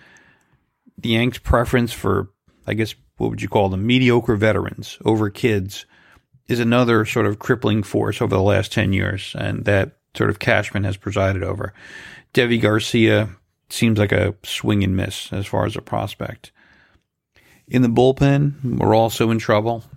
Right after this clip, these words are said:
Chapman doesn't look like himself, and if he's not good, we're next to nothing. Zach Britton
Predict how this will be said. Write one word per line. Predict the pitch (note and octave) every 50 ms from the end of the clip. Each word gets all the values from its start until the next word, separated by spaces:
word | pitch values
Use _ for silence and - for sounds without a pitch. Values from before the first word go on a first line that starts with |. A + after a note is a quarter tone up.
| - - - -
Chapman | - - - A2+ G2+ G2 G#2 G#2+ G#2+
doesn't | G#2+ G#2+ G#2 G#2 G#2
look | G#2 G2+ -
like | G#2+ G2 G#2 G2
himself, | - G#2+ G#2 G#2 - A2 G2+ G2+ G2+ G#2+ - - - -
and | - F#2+ F#2+
if | F#2 F#2+
he's | - A#2 A2 A2 G#2+ G#2+ G2+ - -
not | A2+ A2 G2 G2 F#2+ -
good, | - G#2+ G#2 G2+ G2 F#2+ G2 - _ _ _ _
we're | - G#2 G#2
next | G#2 G#2+ A2 A#2 -
to | - -
nothing. | F#2+ G2+ A2 G#2+ - A2+ A2+ A2+ A2+ A2 - _ - - - - - - - - - - - _ -
Zach | - A#2+ A2 G#2 A2 - - _ -
Britton | A#2 A#2 A#2+ - A#2+ A2+ A2+ A2+ A2+ -